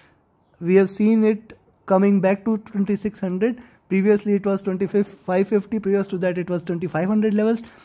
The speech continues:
and now it is twenty-six hundred level, around which it is coming back again and again. Now you can see the candle formation similar to that what we have seen on gold. Last two days a good drop.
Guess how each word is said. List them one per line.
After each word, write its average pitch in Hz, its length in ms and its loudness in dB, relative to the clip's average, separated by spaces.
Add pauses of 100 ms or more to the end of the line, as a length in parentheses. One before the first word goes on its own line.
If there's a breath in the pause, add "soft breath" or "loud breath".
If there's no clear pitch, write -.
(160 loud breath)
and 196 140 2
now 220 200 6
it 208 100 2
is 220 100 0
twenty-six 196 540 -2
hundred 185 300 -2
level, 202 260 0
around 190 300 0
which 233 180 -2
it 214 100 -2
is 220 140 -4
coming 185 380 0
back 196 260 0
again 165 380 0
and 165 480 -6
again. 143 420 -4 (320 loud breath)
Now 226 320 4
you 214 220 -2
can 220 160 -2
see 247 160 -4
the 247 100 -2
candle 214 320 0
formation 220 540 0
similar 220 420 2
to 240 200 -2
that 214 220 -2
what 190 280 -2
we 214 80 2
have 208 120 0
seen 208 220 0
on 208 200 0
gold. 196 260 4 (320 loud breath)
Last 185 340 4
two 214 140 0
days 220 340 4
a 190 160 0
good 180 300 -2
drop. 180 360 0